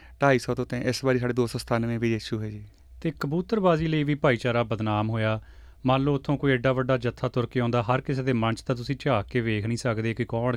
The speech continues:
Speaker 2: ਕਿੱਦਾਂ ਦਾ ਤੇ ਕੀ ਕਰੂਗਾ ਆ ਕੇ, ਜਦ ਕਿ ਗਾਰੰਟੀਆਂ ਤੁਹਾਡੀਆਂ ਪਈਆਂ ਹੁੰਦੀਆਂ। ਜੇ ਕੋਈ ਫਿਰ ਬਹਿ ਬਹਿ ਕੇ ਨਿਕਲ ਜੇ ਤੇ ਫਿਰ ਉਹ ਫਿਰ ਕਿੱਦਾਂ ਹੱਲ ਕਰਦੇ ਹੋ ਮਸਲੇ ਦਾ?
Speaker 1: ਸਾਡੇ ਜ਼ੀਰੋ ਪੁਆਇੰਟ ਵਨ ਪਰਸੈਂਟ ਚਾਂਸ ਆ ਕਿ ਇਹੋ ਜਿਹਾ ਹੋਵੇ, ਕਿਉਂਕਿ ਜਿਹੜੇ ਵੀਜ਼ੇ ਸਾਡੇ ਲੌਕਡ ਕੀਤੇ ਹੁੰਦੇ ਆ ਉਹ,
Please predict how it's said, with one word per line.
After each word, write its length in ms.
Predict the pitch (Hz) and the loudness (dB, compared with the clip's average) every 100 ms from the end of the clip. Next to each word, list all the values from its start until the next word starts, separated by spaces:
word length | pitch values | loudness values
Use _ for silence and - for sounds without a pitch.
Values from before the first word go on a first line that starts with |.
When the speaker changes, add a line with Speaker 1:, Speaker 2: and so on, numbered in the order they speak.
| - - | -4 -8
Speaker 2:
ਕਿੱਦਾਂ 320 | 98 110 110 | -4 0 0
ਦਾ 200 | 104 98 - - - | 0 -4 -12 -20 -8
ਤੇ 60 | 127 | -6
ਕੀ 260 | - 127 | 0 0
ਕਰੂਗਾ 340 | 127 113 110 113 | 2 0 0 0
ਆ 160 | 110 | 0
ਕੇ, 240 | 104 113 110 - - 123 | 0 -4 -4 -12 -4 0
ਜਦ 160 | 127 | 2
ਕਿ 260 | 131 139 123 | 4 2 2
ਗਾਰੰਟੀਆਂ 500 | 113 113 113 139 135 | 2 -2 0 0 2
ਤੁਹਾਡੀਆਂ 380 | 135 101 113 123 | 0 0 -2 0
ਪਈਆਂ 300 | 127 123 120 | 0 2 0
ਹੁੰਦੀਆਂ। 340 | 120 127 127 - - - | 0 0 -2 -6 -16 -2
ਜੇ 120 | 120 | 0
ਕੋਈ 140 | 127 127 | 2 0
ਫਿਰ 180 | - 113 | -2 -2
ਬਹਿ 220 | 120 170 | 0 2
ਬਹਿ 160 | 165 | 0
ਕੇ 100 | 151 | 0
ਨਿਕਲ 300 | 131 110 123 | 0 0 0
ਜੇ 140 | 123 131 | 0 0
ਤੇ 100 | 139 | -2
ਫਿਰ 140 | 143 | -4
ਉਹ 200 | 143 143 - | -2 -2 0
ਫਿਰ 180 | 123 - - | -2 -2 -6
ਕਿੱਦਾਂ 300 | 135 120 139 | -2 2 2
ਹੱਲ 200 | 123 117 | 2 -2
ਕਰਦੇ 320 | 104 107 101 | 0 -2 -2
ਹੋ 60 | 104 | -4
ਮਸਲੇ 340 | 101 - 98 | -4 -6 -10
ਦਾ? 120 | 92 - - | -10 -14 -8
Speaker 1:
ਸਾਡੇ 340 | 147 180 180 180 | 4 4 6 2
ਜ਼ੀਰੋ 320 | 156 175 180 | 2 4 4
ਪੁਆਇੰਟ 220 | 180 170 | 4 2
ਵਨ 220 | 151 151 | 4 4
ਪਰਸੈਂਟ 340 | 147 151 156 143 | 2 -2 0 2
ਚਾਂਸ 360 | 143 131 117 | 2 0 0
ਆ 100 | 127 | 0
ਕਿ 100 | 117 - | 0 -2
ਇਹੋ 220 | 120 123 | 2 2
ਜਿਹਾ 120 | 127 | 2
ਹੋਵੇ, 160 | 120 143 | 0 2
ਕਿਉਂਕਿ 260 | 151 151 | 0 0
ਜਿਹੜੇ 220 | 147 160 | -2 -2
ਵੀਜ਼ੇ 320 | 135 131 131 135 | 2 2 2 0
ਸਾਡੇ 220 | 139 135 | 0 2
ਲੌਕਡ 280 | 123 120 - | 2 0 -2
ਕੀਤੇ 260 | 123 123 | -4 -2
ਹੁੰਦੇ 220 | 120 117 | -2 -2
ਆ 60 | 117 | -2
ਉਹ, 180 | 147 | -4